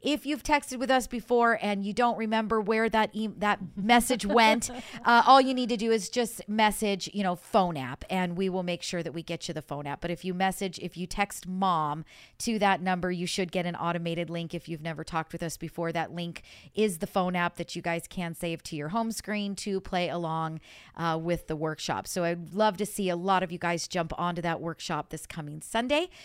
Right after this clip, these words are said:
Speaker 1: So make sure you guys are a part of that. All right, so back to Federal
Speaker 2: Mm-hmm.
Speaker 1: Reserve, prime rate going up, gonna keep going up, probably gonna keep it
Speaker 2: Mm-hmm.
Speaker 1: going up until the middle of September,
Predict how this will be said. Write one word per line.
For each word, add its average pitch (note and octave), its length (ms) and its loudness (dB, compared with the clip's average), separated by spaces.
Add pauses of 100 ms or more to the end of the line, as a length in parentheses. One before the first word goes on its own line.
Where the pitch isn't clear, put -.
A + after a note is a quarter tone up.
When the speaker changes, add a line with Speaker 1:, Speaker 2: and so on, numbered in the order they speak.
(120)
Speaker 1:
So - 160 -6
make G3 140 -2
sure G#3 140 -2
you F#3+ 100 0
guys E3+ 340 -2
are E3+ 200 0
a D#3+ 60 -2
part E3 300 -4
of D3 160 -12
that. B2+ 300 -4 (760)
All B3 120 12
right, G3 220 8
so G#3+ 400 8 (320)
back B3 420 4
to G3 460 0
Federal B3 300 6
Speaker 2:
Mm-hmm. A#3 60 4
Speaker 1:
Reserve, F#3+ 420 0
prime A#3+ 340 6
rate F#3 300 4
going A#3 320 6
up, G#3 240 4
gonna G3 160 -2
keep A#3 300 -6
going G3+ 280 4
up, F3+ 180 0
probably A#3+ 440 6
gonna A3+ 180 -4
keep A3 240 -4
it G#3+ 40 -2
Speaker 2:
Mm-hmm. G#3 120 0
Speaker 1:
going G3+ 220 4
up F#3+ 160 2
until F#3+ 240 -4
the F#3+ 80 -4
middle F#3+ 320 -4
of F3 400 -2
September, - 760 -8